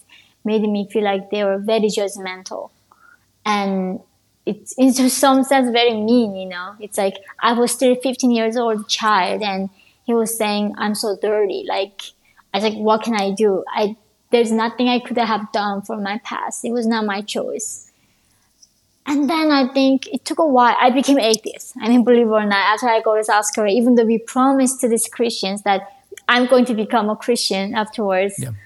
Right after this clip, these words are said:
Speaker 1: I lied. I mean, I, I couldn't follow that religion. I was, like, so sick, and I just thought, I felt like it was, like, almost same method, methodology the North Korean regime was doing to us, that we are somehow, nobody, there's no mercy, right?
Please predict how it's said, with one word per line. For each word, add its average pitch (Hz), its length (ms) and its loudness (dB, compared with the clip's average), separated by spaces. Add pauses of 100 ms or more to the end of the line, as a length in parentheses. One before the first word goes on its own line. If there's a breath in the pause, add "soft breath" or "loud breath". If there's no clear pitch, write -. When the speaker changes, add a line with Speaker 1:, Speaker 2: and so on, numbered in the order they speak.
(220 loud breath)
Speaker 1:
I 196 140 4
lied. - 360 -2
I 208 100 -2
mean, 202 100 -2
I, 190 300 -2 (120)
I 220 120 2
couldn't 220 420 0
follow 202 320 0
that 190 160 2
religion. 196 480 2
I 190 100 -12
was, 190 220 -10
like, 190 140 -6
so 196 580 -4 (160)
sick, - 340 2
and 208 80 -2
I 202 240 2
just 233 240 0
thought, - 340 -8
I 208 140 0
felt 285 200 4
like 262 140 6
it 233 60 4
was, 240 120 4
like, 220 120 0
almost 233 340 0
same 233 280 0
method, 214 420 -2 (160)
methodology 220 720 0
the 214 60 -2
North 208 220 -8
Korean 214 120 -4
regime 202 280 -2
was 233 180 -4
doing 262 400 0 (260 soft breath)
to - 140 -2
us, 247 280 2 (440 soft breath)
that 226 140 6
we 233 120 6
are 226 80 4
somehow, 220 760 0 (120)
nobody, 233 460 2
there's 254 180 6
no 226 200 0
mercy, 214 580 -4 (260)
right? 208 480 0